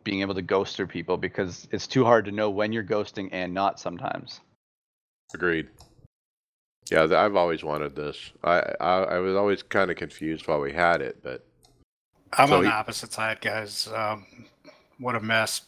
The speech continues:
Speaker 3: pit lane would be, um, if they had damage on. You know, there's,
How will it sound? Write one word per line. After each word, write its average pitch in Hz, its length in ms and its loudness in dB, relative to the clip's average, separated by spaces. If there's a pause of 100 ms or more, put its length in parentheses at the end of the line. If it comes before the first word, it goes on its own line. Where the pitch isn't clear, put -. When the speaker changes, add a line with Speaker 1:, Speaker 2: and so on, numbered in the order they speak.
(180)
Speaker 3:
pit - 180 -8
lane 110 220 -4
would 107 120 -8
be, 104 220 -6 (840)
um, 107 440 -2 (320)
if 120 160 -8
they 113 140 2
had 107 180 -2
damage 107 340 -2
on. 107 360 -6 (680)
You 110 120 -6
know, 104 160 2
there's, - 560 -4